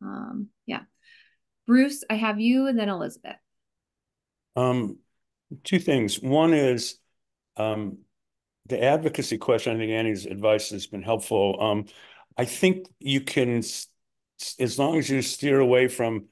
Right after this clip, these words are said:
Speaker 2: that endorsement, you can present things like the facts, the benefits,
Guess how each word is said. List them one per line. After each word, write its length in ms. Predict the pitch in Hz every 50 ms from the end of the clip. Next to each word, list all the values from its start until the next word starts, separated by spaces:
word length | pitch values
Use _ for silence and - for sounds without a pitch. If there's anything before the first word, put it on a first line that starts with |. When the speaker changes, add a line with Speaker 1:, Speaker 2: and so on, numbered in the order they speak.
| _ _ _ _ _ _ _ -
Speaker 2:
that 400 | 120 113 110 104 92 - - - _ _ _ -
endorsement, 1040 | 123 117 113 101 98 113 117 117 127 135 127 - - 117 107 98 90 95 95 - - _ _ _ _ _ _ _ _ _ _ _ _
you 240 | - - 123 131 131
can 440 | 131 - 131 127 123 117 107 - -
present 680 | - 139 123 107 - - 131 135 135 131 135 135 - - _ _ _ _ _ _
things 540 | - - - 123 117 113 113 113 104 - -
like 440 | 113 113 110 110 107 104 104 - _ _
the 220 | - - 95 104 -
facts, 800 | - - 113 107 110 110 110 113 - - - - - - - - _ _ _ _ _ _ _ _ _ _ _ _ _
the 100 | 117 113
benefits, 840 | 98 90 113 110 113 113 107 - - 117 110 107 - - - - -